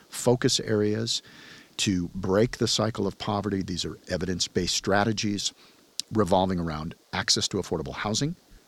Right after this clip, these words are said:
early learning opportunities for children under the age of six, and workforce development so that people can have a, a track, a path to living wage employment. So those three areas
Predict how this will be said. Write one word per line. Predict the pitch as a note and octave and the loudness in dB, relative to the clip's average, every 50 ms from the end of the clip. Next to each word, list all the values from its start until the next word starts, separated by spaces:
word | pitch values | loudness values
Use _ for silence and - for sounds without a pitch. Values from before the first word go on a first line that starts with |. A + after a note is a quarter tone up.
| _ _ _ | _ _ _
early | A2 A2 G#2+ G#2 G#2 | 2 2 4 4 4
learning | G2+ G2+ G2 G2 G2+ G2 | 2 2 2 2 0 0
opportunities | F#2+ G2 F#2 - G2 - - G#2 G2 G2 F#2+ G2 - | 0 -2 0 0 -2 0 0 0 0 0 0 -2 -2
for | - - - | -4 -6 -6
children | - - - A2 F#2 F2+ G2 F#2 F2+ F#2+ - - - - - | -2 0 2 2 2 0 -2 -4 -4 -6 -12 -20 -12 -8 -4
under | G2 F#2 | -4 -2
the | F2 F2 E2+ | -2 -2 -4
age | E2 D#2 - | -4 -6 -4
of | - | -2
six, | - - - A2 - - - - - - - - - - - - - - - - _ _ _ _ _ | 0 0 0 0 -4 -4 -6 -6 -6 -12 -20 -20 -20 -20 -20 -20 -20 -20 -20 -20 _ _ _ _ _
and | - G#2+ G2+ G#2+ A2 A2 G#2 B2 - _ _ _ _ _ _ - | -2 0 0 2 0 0 -2 -6 -10 _ _ _ _ _ _ -8
workforce | F#2+ G2 F#2+ - - - F2+ - - | -4 -4 -4 -2 -2 -2 -2 -2 -2
development | - E2+ D#2 D#2+ D#2 C#2 B1+ B1+ A#1 - - - - _ _ _ _ _ _ _ _ _ | -4 -4 -4 -4 -6 -6 -8 -12 -14 -14 -16 -18 -18 _ _ _ _ _ _ _ _ _
so | - - E2 | -4 -4 -4
that | - - - | -6 -8 -6
people | - - - - E2+ | -6 -6 -4 -4 -6
can | - - D#2+ | -6 -6 -6
have | C#2 C#2+ E2+ D#2 | -6 -6 -6 -6
a, | E2+ D2+ - _ - - | -8 -10 -10 _ -18 -18
a | - | -6
track, | - - - - A2 F#2 F2+ F2+ - | -2 -2 0 0 0 -2 -2 -4 -4
a | - - | -8 -10
path | - - - G#2+ G#2+ F2+ - - - - - - - - - _ - | -6 -4 -2 -2 -2 -2 -6 -10 -14 -18 -20 -20 -20 -20 -12 _ -2
to | - G#2 - - _ - - - | -2 -2 -2 -4 _ -20 -16 -4
living | - G#2+ A2+ G#2+ G2 F2+ | 2 2 2 4 2 0
wage | E2+ E2+ D#2+ E2 | -2 -4 -4 -6
employment. | D2 C#2 - D#2 C2+ - - - - - _ - _ _ _ _ _ _ _ _ _ _ _ _ _ _ - - _ - - - - - - _ | -10 -10 -10 -12 -12 -12 -14 -18 -20 -20 _ -20 _ _ _ _ _ _ _ _ _ _ _ _ _ _ -20 -20 _ -20 -20 -20 -20 -20 -10 _
So | - - A2+ | 2 2 4
those | G2+ A2 B2+ C#3+ D#3 - - | 6 8 6 6 6 4 2
three | - A#2+ B2 A#2+ A2 - | 4 4 4 4 4 4
areas | G#2+ A2 A2 G#2+ F#2+ E2+ D#2+ E2 - - - | 4 4 4 4 2 2 0 0 0 0 -2